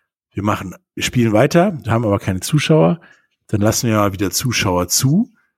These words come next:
dann aber auch mal wieder nicht und spielen trotzdem weiter und wie auch immer. Und hast dann da nebenbei noch Personal,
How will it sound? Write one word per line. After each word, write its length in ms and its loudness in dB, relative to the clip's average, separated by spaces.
dann 160 -2
aber 200 -2
auch 100 -4
mal 180 -4
wieder 200 -4
nicht 380 -4
und 100 -8
spielen 220 -2
trotzdem 380 -2
weiter 300 0
und 140 -8
wie 120 -2
auch 100 -6
immer. 260 -2
Und 180 0
hast 200 0
dann 140 -2
da 60 -2
nebenbei 400 0
noch 180 -2
Personal, 800 0